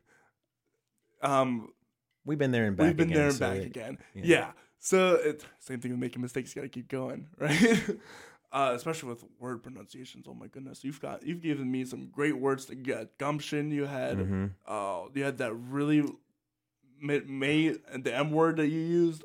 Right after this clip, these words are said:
Speaker 1: a while back ago.
Speaker 2: Matriculation.
Speaker 1: Matriculation.
Speaker 2: Yeah, there was purgatorial,
Speaker 1: There's purgatorial.
Speaker 2: right?
Speaker 1: Oh
Speaker 2: Yeah.
Speaker 1: my goodness. Yeah, if you get nothing from this episode,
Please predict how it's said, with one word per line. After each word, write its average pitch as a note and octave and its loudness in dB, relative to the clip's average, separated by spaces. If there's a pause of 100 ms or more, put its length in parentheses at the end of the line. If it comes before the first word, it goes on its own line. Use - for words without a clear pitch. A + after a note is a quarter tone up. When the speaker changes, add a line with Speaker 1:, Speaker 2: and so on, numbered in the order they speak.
Speaker 1:
a C3 -4
while D#3+ 4
back E3 0
ago. C3 -2
Speaker 2:
Matriculation. D#3 6
Speaker 1:
Matriculation. G3+ 6
Speaker 2:
Yeah, B2+ 4
there G#2 2
was G2+ 2
purgatorial, G#2+ 0
Speaker 1:
There's A#2+ -8
purgatorial. E3+ 4
Speaker 2:
right? E3 6
Speaker 1:
Oh D#3+ 6
Speaker 2:
Yeah. D#3 2
Speaker 1:
my B2+ 0
goodness. C#3 -2 (240)
Yeah, C#3+ -2
if D3 2
you E3+ 0
get E3+ 6
nothing D#3 0
from C3 -4
this A#2+ -4
episode, A#2+ -6